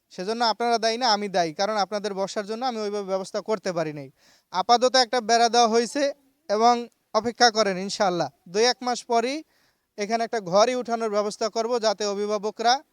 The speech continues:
এবং আমার পরিবার এখানে থাকার, অর্থাৎ আপনারা যেন মাদ্রাসার গণ্ডিতে এসে, যেহেতু আপনারা মায়ের জাতি, বোনের জাতি, সেহেতু আপনারা যেন সেফটির ভিতরে, নিরাপত্তার ভিতরে থেকে এখানে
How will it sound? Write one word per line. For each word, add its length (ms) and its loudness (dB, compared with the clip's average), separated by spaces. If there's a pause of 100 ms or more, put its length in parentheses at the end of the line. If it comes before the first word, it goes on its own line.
(160)
এবং 280 -6
আমার 240 -6
পরিবার 360 -4
এখানে 260 -8
থাকার, 340 -6 (400)
অর্থাৎ 400 2 (500)
আপনারা 440 0
যেন 180 -4 (580)
মাদ্রাসার 800 2
গণ্ডিতে 540 -2
এসে, 300 -2 (960)
যেহেতু 260 -2
আপনারা 340 2
মায়ের 320 2
জাতি, 280 0
বোনের 320 -4
জাতি, 380 -2 (720)
সেহেতু 560 0 (200)
আপনারা 380 -2
যেন 180 -6
সেফটির 440 -4
ভিতরে, 340 -4
নিরাপত্তার 560 -4
ভিতরে 320 -4
থেকে 300 -6 (240)
এখানে 340 -6